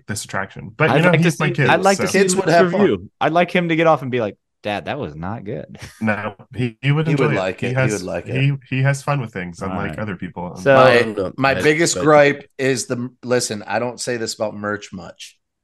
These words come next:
Speaker 3: I told Nick, I so badly wanted the plush banana
Speaker 2: <laughs>
Speaker 3: peel and red shell and green sh-, I would have bought every plush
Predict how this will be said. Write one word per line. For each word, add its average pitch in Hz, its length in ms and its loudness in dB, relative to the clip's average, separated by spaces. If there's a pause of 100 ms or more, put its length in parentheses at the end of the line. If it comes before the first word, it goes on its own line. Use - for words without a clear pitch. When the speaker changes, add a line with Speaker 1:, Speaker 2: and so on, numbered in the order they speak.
(340)
Speaker 3:
I 117 200 0
told 131 300 2
Nick, 113 460 -4
I 110 200 2
so 131 420 -2
badly 113 580 0
wanted 104 560 -6 (220)
the 117 100 -2
plush - 720 0 (140)
banana 117 440 2
Speaker 2:
<laughs> - 80 -14
Speaker 3:
peel 127 440 0
and 110 260 -4
red 117 240 0
shell 120 500 -2
and 104 240 -12
green 120 260 -6
sh-, - 80 -14 (260)
I 160 80 4
would 202 120 6
have 165 60 0
bought 156 240 6
every 165 300 2
plush 151 600 -2